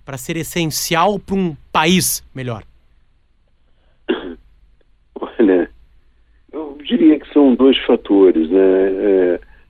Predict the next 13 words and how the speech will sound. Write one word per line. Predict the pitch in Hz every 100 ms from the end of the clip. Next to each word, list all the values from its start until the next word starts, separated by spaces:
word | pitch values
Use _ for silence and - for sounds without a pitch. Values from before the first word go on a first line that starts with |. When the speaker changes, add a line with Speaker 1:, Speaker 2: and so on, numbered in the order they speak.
| _
Speaker 2:
dois | 104 110
fatores | - 107 - 107 92
importantes. | 101 - 104 - 95 165 -
A | 151
esquerda, | - - 120 123 131 123 - _ _ _
é, | 101 101 101 95 92 85
que | - 104
é |
um | 98
país | 87 87 87 85
mais | 92 90
solidário, | - 92 92 - 73 - - - _ _ _ _
né? | 80 87